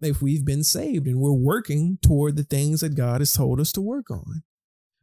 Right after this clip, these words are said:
we know what the end is. If he's given you a vision of what you're supposed to do in life, you know you're gonna do it one day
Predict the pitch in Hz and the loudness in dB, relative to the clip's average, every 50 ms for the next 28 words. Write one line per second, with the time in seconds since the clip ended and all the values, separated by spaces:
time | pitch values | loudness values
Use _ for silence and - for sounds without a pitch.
0 | _ - 156 202 226 220 208 220 285 320 254 156 139 143 - - 151 156 175 185 | _ 0 0 0 2 0 0 0 0 0 2 2 0 0 0 0 2 2 2 2
1 | - 196 190 196 208 220 226 220 262 302 302 180 - - - 147 - - - 160 | 0 -2 0 0 0 0 0 0 0 0 0 0 -2 -2 -4 -4 -4 -2 0 0
2 | 156 - - 220 214 196 165 165 202 202 196 202 202 196 196 190 180 165 196 247 | 0 0 0 0 0 0 0 0 0 0 0 0 0 0 0 0 0 -2 -2 -2
3 | 254 196 180 160 151 139 147 165 175 - - 190 196 180 - 180 - - 180 180 | -2 -2 0 -2 -2 0 0 -2 -2 -2 -2 -2 0 0 0 2 2 4 4 2
4 | - - 165 160 185 254 277 220 156 143 139 123 - 135 - 175 190 240 240 190 | 0 0 -2 -2 -2 -2 -2 0 0 0 0 0 0 -2 -2 -2 -2 -2 0 -2
5 | 175 208 269 302 254 202 185 175 170 175 180 185 170 170 254 320 349 247 - 151 | -2 -2 0 0 0 2 2 2 0 0 -2 -2 -2 -2 0 0 0 0 0 0
6 | 143 139 131 123 - - 69 85 139 147 | 0 0 -2 -2 -4 -4 -4 -4 -4 -4